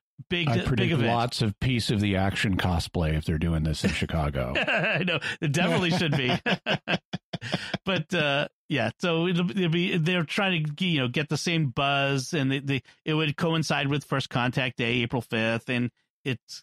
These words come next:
Speaker 1: that would be, have all the actors there and all that sort of stuff.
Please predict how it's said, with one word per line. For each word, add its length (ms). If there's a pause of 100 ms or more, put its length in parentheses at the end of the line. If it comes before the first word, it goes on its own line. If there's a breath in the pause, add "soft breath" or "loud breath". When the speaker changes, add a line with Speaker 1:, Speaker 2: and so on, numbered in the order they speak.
Speaker 1:
that 300
would 100
be, 160 (220)
have 160
all 100
the 160
actors 380
there 260
and 180
all 140
that 140
sort 180
of 60
stuff. 280